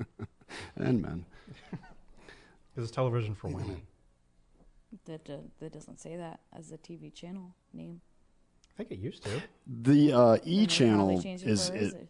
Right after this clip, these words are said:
Speaker 3: reason.
Speaker 2: Or what about the Women's Network, or W E, I think, or Women's Entertainment?
Speaker 3: I don't know.
Speaker 2: They're,
Speaker 3: I've
Speaker 2: they,
Speaker 3: never
Speaker 2: they
Speaker 3: heard of
Speaker 2: do
Speaker 3: that.
Speaker 2: have a women's channel.
Speaker 3: Well,
Speaker 1: The
Speaker 3: I don't
Speaker 1: Hallmark
Speaker 3: like it.
Speaker 1: Channel is, uh, <laughs> discriminatory towards rich people.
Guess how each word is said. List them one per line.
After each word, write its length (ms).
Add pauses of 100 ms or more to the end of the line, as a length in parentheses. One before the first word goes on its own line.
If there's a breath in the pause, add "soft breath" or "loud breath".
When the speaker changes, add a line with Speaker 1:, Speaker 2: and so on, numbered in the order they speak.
Speaker 3:
reason. 340 (180)
Speaker 2:
Or 100
what 140
about 240
the 60
Women's 380
Network, 380
or 260 (280)
W 280
E, 260
I 60
think, 240 (240)
or 320 (760)
Women's 260
Entertainment? 500
Speaker 3:
I 40
don't 100
know. 20
Speaker 2:
They're, 180
Speaker 3:
I've 60
Speaker 2:
they, 140
Speaker 3:
never 100
Speaker 2:
they 80
Speaker 3:
heard 40
of 60
Speaker 2:
do 60
Speaker 3:
that. 60
Speaker 2:
have 120
a 60
women's 320
channel. 360 (800)
Speaker 3:
Well, 240 (200)
Speaker 1:
The 120
Speaker 3:
I 40
don't 80
Speaker 1:
Hallmark 380
Speaker 3:
like 80
it. 20
Speaker 1:
Channel 380
is, 200
uh, 320
<laughs> 40
discriminatory 880
towards 280
rich 160
people. 240